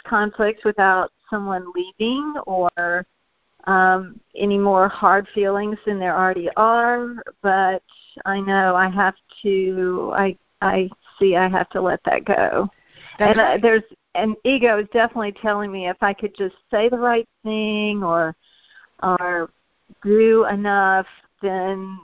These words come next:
Speaker 1: maybe that could happen. And,
Speaker 2: That's
Speaker 1: and I
Speaker 2: right.
Speaker 1: know that's not true.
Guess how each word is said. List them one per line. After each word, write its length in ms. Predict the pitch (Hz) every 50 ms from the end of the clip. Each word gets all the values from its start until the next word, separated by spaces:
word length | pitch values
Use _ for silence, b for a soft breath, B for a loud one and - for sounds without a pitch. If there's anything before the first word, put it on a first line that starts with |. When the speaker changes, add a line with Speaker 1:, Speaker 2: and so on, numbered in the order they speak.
| - - 208
Speaker 1:
maybe 800 | 202 196 196 202 196 196 196 190 190 190 190 190 185 185 165 -
that 220 | - 190 165 165 -
could 140 | - 196 180
happen. 600 | 175 180 170 170 - - 170 - - - - 175 _ _ _
And, 160 | - 202 202
Speaker 2:
That's 100 | 196 - 208
Speaker 1:
and 100 | 214 214
I 60 | 214
Speaker 2:
right. 80 | 220 247
Speaker 1:
know 180 | 285 269 240 214
that's 260 | 220 208 220 - _ -
not 220 | 196 170 151 -
true. 340 | _ - - 151 165 170 196